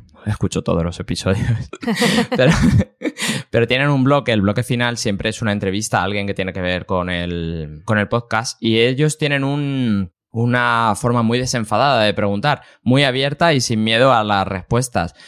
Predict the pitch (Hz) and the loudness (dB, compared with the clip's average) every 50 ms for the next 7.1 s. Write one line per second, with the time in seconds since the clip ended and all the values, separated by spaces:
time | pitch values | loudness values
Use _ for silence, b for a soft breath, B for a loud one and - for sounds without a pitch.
0 | B B _ 117 120 117 113 113 110 107 104 104 104 101 98 98 95 87 64 101 | B B _ 0 2 2 2 2 2 2 2 2 2 2 2 2 2 2 2 2
1 | 117 110 107 110 107 107 110 127 120 135 131 - 123 - - 117 123 139 135 135 | 2 2 0 0 -2 -2 -2 -2 -2 -2 -2 -4 -4 -2 0 0 0 0 0 0
2 | 120 107 98 98 95 90 85 82 80 82 82 50 50 - - - 92 90 85 85 | 2 2 2 2 2 2 0 0 -2 -4 -6 -8 -10 -8 -6 -2 0 0 2 2
3 | 85 85 85 85 82 82 82 82 82 82 80 80 82 - - 98 98 98 92 95 | 2 0 0 -2 -2 -4 -4 -4 -4 -4 -4 -4 -4 -2 -2 -2 0 0 -2 -4
4 | 98 - 131 104 110 104 98 95 - 120 110 104 98 87 - 95 92 98 95 - | -2 -2 -2 -2 0 0 0 0 -2 0 0 0 0 0 0 0 0 0 -2 -2
5 | - 104 92 92 92 90 92 120 131 156 - 104 98 - 101 92 104 95 95 101 | -2 -2 0 2 2 2 2 0 0 0 -2 -4 -6 -6 -6 -6 -4 -2 -2 -2
6 | 98 92 - - 95 92 95 95 95 95 95 82 - 98 92 92 98 107 127 143 | -2 -4 -4 -4 -4 -4 -2 -2 0 -2 -2 0 0 0 0 0 0 0 0 -2
7 | 151 | -4